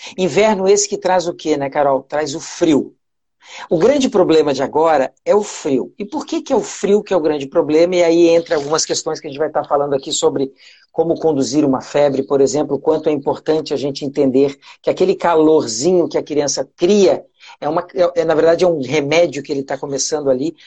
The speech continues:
a se utilizar quando ele tá sendo atacado. Esse frio chega e com ele chega a facilidade daqueles bichinhos, micro bichinhos, que inclusive trocam de roupa a cada estação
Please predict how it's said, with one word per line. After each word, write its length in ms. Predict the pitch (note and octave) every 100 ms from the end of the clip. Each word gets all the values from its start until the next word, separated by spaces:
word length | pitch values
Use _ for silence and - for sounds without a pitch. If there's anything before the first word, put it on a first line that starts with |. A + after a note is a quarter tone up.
| -
a 80 | C#3+
se 120 | -
utilizar 600 | D#3 D#3+ D3+ D3 D3 C#3+
quando 140 | D#3 C#3+
ele 80 | C3+
tá 120 | C#3
sendo 200 | - C#3
atacado. 540 | C3 C#3+ - A#2+ - _ _ - - -
Esse 240 | A#3 - A3
frio 320 | - G#3 B3
chega 600 | - - G#3+ F#3+ C#3 - _ -
e 80 | F3+
com 160 | F#3+
ele 220 | F#3 G3 G3
chega 380 | - F#3+ F#3
a 60 | F#3
facilidade 840 | F#3 - G#3 G3+ F3 D#3 D#3 - _ _ _ -
daqueles 360 | F3 G#3 F#3+
bichinhos, 580 | E3+ F#3 - G3 F#3+ C3+
micro 500 | E3 A3 C4+ - E3+
bichinhos, 800 | C#3 C3+ - D3+ D#3 - - - _ _ - _
que 120 | F3+
inclusive 500 | F3 E3+ C#3 F#3 F3
trocam 380 | F3+ F3 F3+ F3
de 120 | C3+
roupa 380 | C#3 D#3+ F3+ D3+
a 60 |
cada 420 | - D#3 D3 D3+ C#3
estação 680 | C3+ D3+ C3 - C#3+ D#3